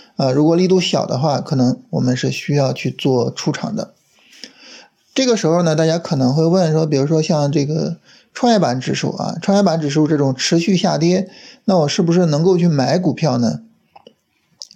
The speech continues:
是吧？很多朋友问这个问题啊，因为这个，首先呢，就是大盘下跌，它是一个买入机会，是吧？然后呢，创业板指又是这种持续的下跌，那我能不能买呢？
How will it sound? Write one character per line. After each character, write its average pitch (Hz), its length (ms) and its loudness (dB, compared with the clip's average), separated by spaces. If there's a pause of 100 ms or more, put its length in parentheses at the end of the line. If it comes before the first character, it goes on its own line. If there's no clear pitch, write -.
是 170 80 0
吧？ 143 100 2
很 143 180 -2
多 190 120 4
朋 208 100 4
友 180 140 4
问 180 160 2
这 160 80 2
个 139 60 2
问 135 180 0
题 - 180 -6
啊， - 240 -6
因 160 140 2
为 170 240 2 (440)
这 151 140 -2
个， 131 560 0 (540)
首 147 180 -2
先 185 160 2
呢， 185 140 2
就 147 100 2
是 147 200 -2
大 165 180 -4
盘 151 180 -2
下 160 160 0
跌， 156 180 0
它 170 140 0
是 165 160 -2
一 143 140 0
个 143 320 0 (340)
买 139 160 2
入 143 140 2
机 214 160 0
会， 220 280 0
是 139 80 0
吧？ 127 220 -2 (320)
然 143 160 0
后 196 160 2
呢， 160 240 0 (300)
创 202 200 0
业 180 60 4
板 160 220 0
指 151 100 0
又 143 140 2
是 151 120 -2
这 156 120 2
种 127 160 0
持 - 180 -2
续 151 120 0
的 143 60 2
下 147 160 -2
跌， 139 280 -2
那 151 140 -2
我 143 40 -2
能 135 220 0
不 196 80 4
能 156 120 2
买 127 180 -2
呢？ 123 200 -4